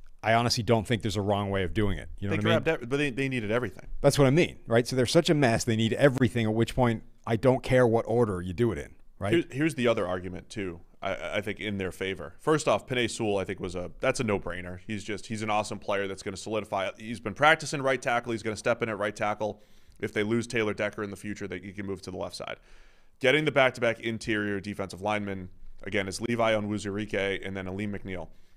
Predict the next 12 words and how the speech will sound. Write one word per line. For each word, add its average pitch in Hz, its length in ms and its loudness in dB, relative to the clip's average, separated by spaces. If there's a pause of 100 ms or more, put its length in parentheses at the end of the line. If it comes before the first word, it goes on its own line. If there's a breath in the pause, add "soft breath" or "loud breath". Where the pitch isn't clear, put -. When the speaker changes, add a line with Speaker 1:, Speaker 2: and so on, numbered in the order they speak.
(100)
Speaker 2:
McNeil 123 320 2
we 127 120 6
had 110 100 4
higher 107 340 0
on 98 120 -4
our 90 100 -8
draft 110 340 -2
board, 92 320 -6 (480 soft breath)
three 123 160 -2
hundred 110 160 -2
twenty 104 220 -2
pounds, 98 580 -4